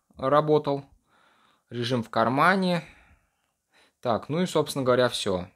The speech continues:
Строка состояния, можно поставить, убрать здесь скорость интернета, э, уровень заряда можно убрать, можно все уведомления скрыть.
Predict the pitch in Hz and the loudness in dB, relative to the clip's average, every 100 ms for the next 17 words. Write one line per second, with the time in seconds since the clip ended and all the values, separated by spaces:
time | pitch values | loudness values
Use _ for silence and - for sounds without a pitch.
0 | _ _ - 113 117 113 120 131 175 196 | _ _ -8 -2 -2 -4 -6 -2 0 2
1 | 143 120 123 117 101 107 - 120 101 95 | 2 2 0 -2 -2 -6 -2 0 2 0
2 | - _ _ 113 107 107 95 95 98 90 | -4 _ _ -4 2 2 2 -2 -4 -4
3 | - 113 104 - 113 160 180 220 202 - | -4 -4 -2 -4 -6 -4 -2 0 0 0
4 | 151 135 - _ _ _ _ 65 78 - | 0 0 -4 _ _ _ _ -12 -8 -4
5 | 117 110 107 120 175 185 156 151 135 139 | -2 -2 0 2 4 2 0 -2 -4 -4
6 | 131 131 120 117 104 104 - 117 98 101 | -2 -2 -2 -4 -4 -4 -4 -2 -2 -2
7 | 117 175 185 156 - 139 135 123 | 0 0 0 -2 -4 -4 -6 -6